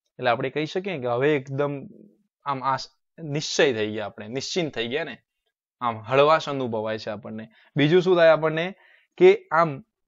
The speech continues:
અતિ આનંદ થઈ જાય ને એવું થાય છે. Hang on the positive feeling.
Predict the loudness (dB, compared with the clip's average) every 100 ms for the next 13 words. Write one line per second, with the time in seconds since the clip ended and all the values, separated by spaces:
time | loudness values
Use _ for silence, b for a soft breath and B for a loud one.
0 | _ _ -10 0 2 2 0 -2 -4 -4
1 | -6 -8 -12 -18 _ -4 -4 -2 -6 -10
2 | -14 -20 _ b _ -6 -4 -4 -6 -6
3 | -6 -6 -6 -8 -10 -10 -10 -10 -12